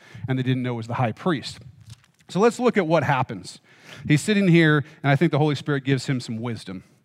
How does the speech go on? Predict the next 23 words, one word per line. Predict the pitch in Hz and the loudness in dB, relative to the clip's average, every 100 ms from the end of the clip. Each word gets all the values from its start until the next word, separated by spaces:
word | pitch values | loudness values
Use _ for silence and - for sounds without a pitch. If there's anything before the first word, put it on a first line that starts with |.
| _ | _
Verses | 143 135 127 | -8 -8 -8
six | 151 147 | -6 -6
through | - 117 | -8 -10
nine. | 113 101 90 _ _ _ - - _ | -8 -8 -12 _ _ _ -20 -20 _
"But | 185 | 0
when | 214 | 0
Paul | - 740 415 | 4 4 4
perceived | - - - 139 104 82 - - _ _ - | 0 -6 -4 -6 -6 -12 -18 -20 _ _ -2
that | 143 | -2
one | 131 160 226 | 2 0 0
part | - 180 | 0 -2
was | 123 | -2
Sadducees | - 175 175 160 104 - 90 139 - _ _ _ - - | -8 0 0 0 -12 -14 -16 -18 -20 _ _ _ -20 0
and | 165 | 2
the | 165 - | 2 4
other | 220 208 | 2 2
Pharisees, | 156 - 190 185 120 - 90 117 - - _ _ _ _ _ _ _ | -4 0 2 2 -4 -14 -14 -14 -16 -20 _ _ _ _ _ _ _
he | 180 | 0
cried | - - 214 226 247 | 0 -6 2 4 6
out | 214 170 151 | 6 4 0
in | 135 | -4
the | |
council, | 135 151 135 - 71 | -2 -2 -4 -8 -18